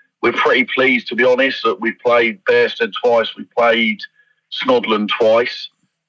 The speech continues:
Um, so that sort of goes in our favour a little bit. Um, but yeah, it's, it's, it's exciting. It makes every game, um, really important. And what more can you want than being involved in that sort of situation?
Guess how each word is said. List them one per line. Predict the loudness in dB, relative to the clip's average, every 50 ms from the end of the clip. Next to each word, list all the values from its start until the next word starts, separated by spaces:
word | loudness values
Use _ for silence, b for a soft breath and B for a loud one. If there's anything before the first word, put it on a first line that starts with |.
| _ 0
Um, | 2 2 4 4 4 4 2 0 -2 -4
so | -2 0
that | 0 0 0 -2 _
sort | -6 -4 -4 -2
of | 0
goes | 0 0 0 0
in | 0 0
our | 0 0 2
favour | 0 0 0 0 -2
a | -2
little | 0 0 0 0 0
bit. | 0 0 -2 -2 -4 _ _ _ _ _ _ _ _ _ _ _
Um, | 0 0 2 2
but | 2 2
yeah, | 2 2
it's, | 2 0 -4 -4 -2
it's, | -2 -2 -2 -4
it's | -4 -2 -2
exciting. | -2 -4 0 0 2 4 4 2 2
It | 2
makes | 2 0 2 2 2 0
every | 0 0 0 -2 -2 0
game, | 0 2 2 2 2 2 0 -2 -6 -6 -10 _ _ _ _ _ _ _ _ _ _ _ _ _ _ 0
um, | 2 4 4 4 4 4 4 2 0 -4 -6 -6
really | -2 0 2 2 2 2
important. | 0 -2 -2 -2 0 0 0 -2 -4 -6 -6 -4 -4
And | -2 -2 -2 -4 -8 -10 -10 -12 -14 _ _ _ _ _ _ _ _ _
what | -2 -2 0 2
more | 0 0 0
can | -2 -2 -2
you | -2 0
want | 2 2 0 0 -2 -4
than | -4 -2 -2
being | -2 -2 0 0
involved | 0 0 2 2 0 2 0
in | 0 0
that | -2 -2 -2
sort | -4 -6 -6
of | -6
situation? | -4 -2 0 0 2 0 0 -4